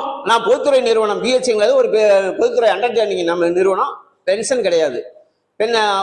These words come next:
ஒ-, ஒன் டைம் பேமெண்ட் கிராஜுவிட்டி கொடுத்து முடிச்சிருவாங்க. பென்ஷன் வந்து இப்போதைக்கு ஆறாயிரம் ரூபா வருது. அது எதுக்கு ஆகும்னு நீங்களே பார்த்துங்க. அப்ப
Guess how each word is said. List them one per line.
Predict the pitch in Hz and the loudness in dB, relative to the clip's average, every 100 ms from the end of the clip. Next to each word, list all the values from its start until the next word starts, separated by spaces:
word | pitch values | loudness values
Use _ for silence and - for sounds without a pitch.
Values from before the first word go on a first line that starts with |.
| 185 | -2
ஒ-, | 196 185 | 0 0
ஒன் | 220 220 | 0 0
டைம் | 233 233 | 0 0
பேமெண்ட் | 220 214 220 220 214 | -2 0 -2 -2 -2
கிராஜுவிட்டி | 202 214 226 220 | 0 0 2 0
கொடுத்து | 202 208 202 | -2 -4 -6
முடிச்சிருவாங்க. | 196 196 190 196 269 - - | -6 -4 -4 -4 -6 -8 -6
பென்ஷன் | 226 233 226 | -4 -2 -2
வந்து | 208 269 | 0 -2
இப்போதைக்கு | 247 - 226 226 - | -2 -2 -2 0 0
ஆறாயிரம் | 180 220 214 190 | 0 2 2 2
ரூபா | 226 190 | 2 0
வருது. | 185 - _ - | -2 -10 _ -4
அது | 202 | 0
எதுக்கு | 214 233 | 0 2
ஆகும்னு | 214 196 208 185 | 0 0 -2 -2
நீங்களே | 190 202 196 | 0 0 0
பார்த்துங்க. | 170 175 139 107 _ _ - | -2 -2 -6 -8 _ _ -2
அப்ப | 202 - 202 247 | 0 4 6 4